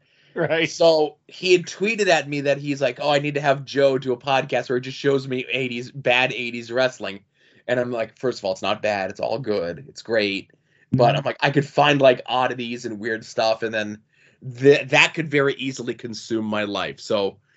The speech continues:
Speaker 2: enough about this. How was your week, Todd? Did you do anything exciting this weekend?
Speaker 1: Um, I went to a couple of, uh,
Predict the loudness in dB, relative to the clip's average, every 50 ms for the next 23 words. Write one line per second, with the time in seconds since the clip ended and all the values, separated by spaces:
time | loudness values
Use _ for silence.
0 | _ _ _ _ -4 -4 0 2 4 4 4 2 4 4 4 4 6 6 4 4
1 | 4 2 0 -6 -12 -14 -16 -18 -20 _ _ _ _ _ _ _ _ -4 -2 0
2 | 2 2 2 0 0 0 0 0 0 -2 -4 -8 -10 -12 -14 -12 -10 -10 -10 -10
3 | -12 -16 -18 -20 _ _ _ _ -10 -10 -10 -8 -2 2 2 2 4 4 4 4
4 | 2 2 0 0 -2 -2 -4 -6 -2 -2 0 0 0 -2 -6 -8 -10 -10 -10 -10
5 | -10 -10 -10 -12 -12 -12 -14 -16 -20 -20 _ _ _ -4 0 2 4 6 6 4
6 | 4 2 0 -2 -4 -2 -2 -2 -2 -2 -4 -6 -8 -6 -2 -2 -2 -2 -2 -2
7 | 0 0 0 0 2 0 0 0 0 2 4 4 4 4 4 2 2 4 4 6
8 | 6 4 2 0